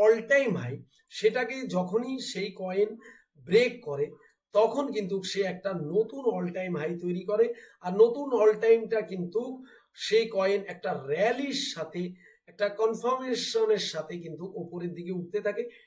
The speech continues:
এটা ডেটা ওয়াইজ কিন্তু আমি বলছি, এটা কিন্তু আমার কোনো কথা না। So এখানে কিন্তু আমরা বিএনবি-কেও কিন্তু ব্রেকআউট হতে দেখলাম। এবার বিএনবিও কিন্তু এখান থেকে ধীরে ধীরে উপরের দিকে র‍্যালি নিয়ে যেতে থাকবে এবং একটি নতুন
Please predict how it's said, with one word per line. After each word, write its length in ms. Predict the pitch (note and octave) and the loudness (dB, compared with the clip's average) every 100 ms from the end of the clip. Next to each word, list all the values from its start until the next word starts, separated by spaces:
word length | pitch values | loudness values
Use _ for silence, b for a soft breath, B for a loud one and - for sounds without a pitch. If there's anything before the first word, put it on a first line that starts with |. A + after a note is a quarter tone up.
| - | -8
এটা 180 | - C#4 | 2 2
ডেটা 480 | F#3 G#3 A#3+ C4 D4 | 4 0 2 6 6
ওয়াইজ 560 | C#4+ A3+ A3+ G#3 - | 8 8 6 4 -4
কিন্তু 280 | G3 F#3 G3+ G#3 | -6 -4 -2 -2
আমি 200 | D#3+ F3 | -4 -4
বলছি, 380 | E3+ F#3 - B3 C4 B _ E3 | -6 -6 -8 -12 -14 B _ -4
এটা 140 | G3+ | 0
কিন্তু 200 | G#3+ G#3+ | 0 0
আমার 280 | F#3+ G3+ G3 | -2 -4 -6
কোনো 200 | F3 D#3 | -2 -2
কথা 200 | D3 C#3 | -2 -6
না। 100 | B2+ B B B - | -12 B B B 2
So 120 | A3+ | 6
এখানে 420 | G#3+ A3 A#3 B3 | 8 8 6 4
কিন্তু 280 | A3 G#3 G#3 | 0 2 2
আমরা 300 | G3 F3+ G3 | 2 2 2
বিএনবি-কেও 680 | F3 F3 F#3+ G3 G3 G3 G#3+ | 2 -2 -2 -4 -6 -2 -2
কিন্তু 280 | F#3 F3 F3+ D3+ | -2 -6 -8 -8
ব্রেকআউট 600 | D#3 F#3+ F#3+ G3 G3 F#3 | -4 -2 -2 -2 -2 -2
হতে 200 | E3+ F3 | -6 -8
দেখলাম। 420 | F3 F3 F3 A3+ B3+ C4 B _ | -8 -8 -2 -2 -2 -8 B _
এবার 220 | - F#3 D3+ | -8 -6 -4
বিএনবিও 560 | E3 F#3+ A#3 G#3+ F#3+ | -2 0 0 -2 -2
কিন্তু 360 | E3+ D#3 D3 F3 D#3+ | -4 -10 -10 -10 -10
এখান 260 | D3+ D#3 | -8 -8
থেকে 240 | D3+ D#3+ E3+ | -10 -12 -12
ধীরে 460 | C#3 F3 F3+ E3 | -10 -8 -6 -6
ধীরে 340 | C#3 D#3 A3 - b b _ | -6 -2 -2 -2 b b _
উপরের 380 | E3+ G3 G3+ F3 | -8 -2 -2 -2
দিকে 220 | F3 F#3 F3+ | -6 -6 -6
র‍্যালি 360 | E3+ F3 F#3+ | -6 -4 -4
নিয়ে 260 | F#3 F#3 G3+ | -4 -4 -4
যেতে 260 | E3 E3+ E3+ | -4 -8 -2
থাকবে 400 | G#3 G#3 A#3 - b _ | -2 -2 -4 -6 b _
এবং 320 | F#3+ A#3+ C4+ A#3 | -8 -8 -8 -8
একটি 180 | A#3 | -6
নতুন 400 | A3+ G#3 G#3 A#3+ | 0 2 2 -2